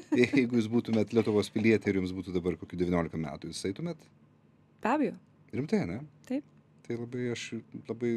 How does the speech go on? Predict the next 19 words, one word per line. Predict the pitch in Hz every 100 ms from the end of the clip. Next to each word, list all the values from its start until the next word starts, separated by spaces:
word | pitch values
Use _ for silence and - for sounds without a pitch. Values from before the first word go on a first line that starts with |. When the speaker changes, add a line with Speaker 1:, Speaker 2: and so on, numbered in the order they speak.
| 113
Speaker 2:
labai | 113 113 110
žaviuosi | 113 117 113 78
jumis. | 78 - - - _ - _ - _ - _ -
Aš | -
jums | 95
galiu | 95 95
paskolint | 98 101 87
šautuvą. | 87 80 82 80 - 269 359 392 262 -
Speaker 1:
<laughs> | 226 226 220 226 208 - 247
Atsargiai. | - 170 196 202 208 - 277 285 269 - - 269 - - _ _ _ - - - - - -
Speaker 2:
Em, | 92 90 90 87 90 87 - _ _ _ _ _ _ _ _ - -
grįžkim | 131 151 156
prie, | 135 123 104
prie, | 92 110 95
e, | 92 87 98 85 80
jūsų | 104 107
politinių | 95 107 110 80
pažiūrų. | - 82 110
Jūs | 196 214